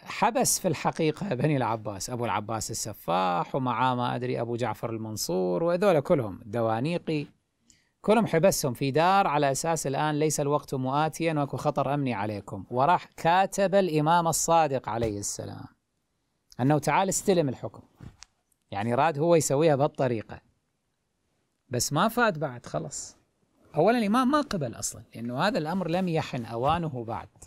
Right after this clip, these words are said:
هذا الأمر معقود للحجة بن الحسن عليهم السلام. فأنت يعني كأنك أردت أن يعني تتذاكى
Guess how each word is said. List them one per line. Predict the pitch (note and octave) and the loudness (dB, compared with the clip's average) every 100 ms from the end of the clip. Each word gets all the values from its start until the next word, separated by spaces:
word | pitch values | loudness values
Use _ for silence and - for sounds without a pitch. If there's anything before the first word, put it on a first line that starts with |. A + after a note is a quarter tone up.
| _ _ _ _ _ _ _ _ _ - | _ _ _ _ _ _ _ _ _ -4
هذا | - F3+ | -2 -2
الأمر | D#3 F3+ F#3+ D#3 | -2 -2 -2 -4
معقود | C3 B2+ F3 F3+ | -6 -6 -6 -6
للحجة | D#3 B2 D#3+ D#3 C#3+ | -6 -6 -6 -6 -8
بن | B2 | -10
الحسن | G#2+ - A2 - _ _ _ _ - _ _ | -14 -14 -14 -16 _ _ _ _ -20 _ _
عليهم | G2+ G2 F#2 - | -14 -12 -14 -16
السلام. | - - - _ _ _ _ _ _ _ _ _ _ _ _ _ _ _ _ _ _ _ _ _ _ _ _ - | -16 -16 -18 _ _ _ _ _ _ _ _ _ _ _ _ _ _ _ _ _ _ _ _ _ _ _ _ -4
فأنت | D3+ G3 B3+ | 0 2 2
يعني | A3 F#3 D#3+ | 0 0 0
كأنك | - D3+ F3+ E3+ - | -2 -2 -2 -4 -4
أردت | B2 C#3 E3 - | -2 0 -2 -2
أن | C#3+ C#3 C3 C#3 - _ _ _ _ _ _ _ - | -2 0 -2 -6 -12 _ _ _ _ _ _ _ -10
يعني | G#2 A#2+ | -4 -2
تتذاكى | B2 C#3 B2 C3 A2+ C#3 C3 - A2 F#2+ | 0 0 0 0 2 2 0 -4 -10 -10